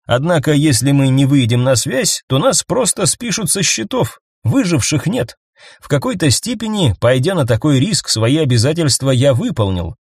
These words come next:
Правда, Гера вряд ли согласится с подобной точкой зрения, но проблемы нужно решать по мере необходимости. Как раз тот случай из притчи, где может сдохнуть кто угодно, и осел, и шах,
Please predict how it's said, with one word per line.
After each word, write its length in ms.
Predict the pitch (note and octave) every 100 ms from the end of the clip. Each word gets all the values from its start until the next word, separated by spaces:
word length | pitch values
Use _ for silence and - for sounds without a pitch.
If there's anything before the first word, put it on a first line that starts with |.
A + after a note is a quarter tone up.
| _
Правда, 380 | - B2 F3+ F#3+
Гера 420 | C3+ B2 B3+ A3+
вряд 300 | C3 C3 A#3
ли 80 | B2
согласится 600 | - A2+ A#2+ G#2+ A#2+ -
с 60 | -
подобной 480 | C3+ B2+ A#2+ A#2 A2
точкой 360 | B2 - C3+
зрения, 580 | A2 D#3+ A#3 G#3+ G#3 D#3+
но 220 | A#2+ F3
проблемы 560 | D#3+ D3 B2+ D3+ G3+ D3+
нужно 300 | C#3+ C3+ B2
решать 520 | A2+ G#2+ C3 C#3+ - -
по 140 | A2+
мере 240 | A#2+ B2
необходимости. 1000 | A#2 A2+ G#2 A#2+ A#2+ D3 G#2+ - - A2 _ _ -
Как 200 | G3 F#3+
раз 260 | G#3 D#3+ -
тот 200 | G#3 -
случай 420 | F#3 F#3+ - B2+
из 200 | B2 -
притчи, 520 | - B3+ D#3+ - F3+
где 220 | C3 G2+ D3+
может 320 | F3 C#3+ C3+
сдохнуть 480 | A2+ D#3+ - C#3 -
кто 180 | D3
угодно, 640 | D#3+ F#3 F3 B2+ F#2+ F2 -
и 120 | - C3+
осел, 560 | A2+ G2+ E3+ A#3+ F#3
и 80 | A2+
шах, 440 | - F3+ F#3+ -